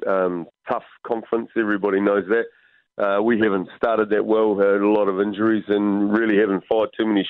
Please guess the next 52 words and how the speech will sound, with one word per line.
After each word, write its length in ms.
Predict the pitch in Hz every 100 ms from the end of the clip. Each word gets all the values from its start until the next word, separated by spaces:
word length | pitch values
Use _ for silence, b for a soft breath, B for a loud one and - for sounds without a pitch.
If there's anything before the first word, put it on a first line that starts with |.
| 120
shots 220 | 123 - - _ b b b -
at 100 | 110
this 120 | 113 -
stage. 240 | - 113 113 -
So 220 | 117 110
with, 160 | 107 104 - _ _ _ _ _ _ -
um, 540 | 104 104 104 101 101
the 100 | 101 - -
form 240 | 123 113
that 160 | 107 104
the 80 | 101
guys 300 | 107 107 95
are 120 | 95
starting 300 | - 110 104
to 80 | 92 -
show 240 | 110 110 104
and 100 | 101
the 60 | -
fact 140 | 110 -
that, 160 | 101 95 _
uh, 240 | 104 101 101
a 40 |
lot 160 | 104 104
of 80 | 95
our 140 | 95
best 200 | 92 104 - -
players 320 | 110 104 95
are 260 | 101 98 95 _ _ _ _ _ _ _ -
still 220 | 135 117
to 80 | 101
play, 460 | - 120 113 113 - - 110
um, 560 | 107 107 104 104 104
you 100 | 101
have 180 | 101 117
to 80 | -
be 100 | 110
comfortable 600 | 104 117 107 110 101 101
with 140 | 101 -
where 140 | 110
you're 240 | 107 104 107
at 60 |
at 100 | 107
the 120 | - 104
moment, 340 | 107 110 104 -
Daniel. 340 | 101 113 110
And, 200 | 107 104
and, 420 | 104 104 104 98 98 -
you 100 | 107
know, 160 | 104
as 60 | 101
long 180 | 104
as 60 | 110